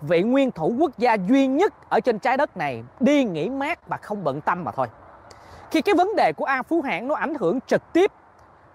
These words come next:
đến nhiều quốc gia đồng minh của Hoa Kỳ, đó là châu Âu, Pháp, Đức, Anh Quốc, cô chú anh chị em, và lại có mật thiết với một cái quốc gia cường địch của Hoa Kỳ, đó là Tàu Cộng và Nga.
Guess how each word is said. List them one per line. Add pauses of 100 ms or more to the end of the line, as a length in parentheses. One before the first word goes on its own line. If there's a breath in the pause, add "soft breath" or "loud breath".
(160)
đến
nhiều
quốc
gia
đồng
minh
của (120)
Hoa
Kỳ, (120)
đó
là
châu
Âu, (680)
Pháp, (560)
Đức, (460)
Anh
Quốc, (460)
cô
chú
anh
chị
em, (260 loud breath)
và
lại
có
mật
thiết
với
một
cái
quốc
gia
cường
địch (180)
của
Hoa (160)
Kỳ,
đó
là
Tàu
Cộng
và
Nga.